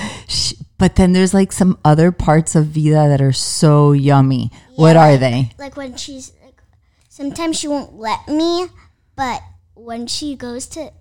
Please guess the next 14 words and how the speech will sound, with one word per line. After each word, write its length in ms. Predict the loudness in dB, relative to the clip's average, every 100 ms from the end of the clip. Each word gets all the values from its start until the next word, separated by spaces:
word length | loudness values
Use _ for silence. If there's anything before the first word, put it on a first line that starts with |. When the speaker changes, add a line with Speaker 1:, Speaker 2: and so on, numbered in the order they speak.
| _ _
Speaker 2:
when 200 | -18 -16
she 140 | -14 -14
wakes 320 | -16 -16 -16
up, 100 | -16
she's 240 | -16 -16 -16
in 80 |
cot, 500 | -20 -20 -18 -14 -14 -18 _ _ _
and 160 | _ _
sometimes 500 | -16 -14 -10 -10 -10
she'll 200 | -12 -10
let 200 | -8 -10
me 160 | -12 -16
carry 320 | -16 -18 -16
her, 180 | -18 -20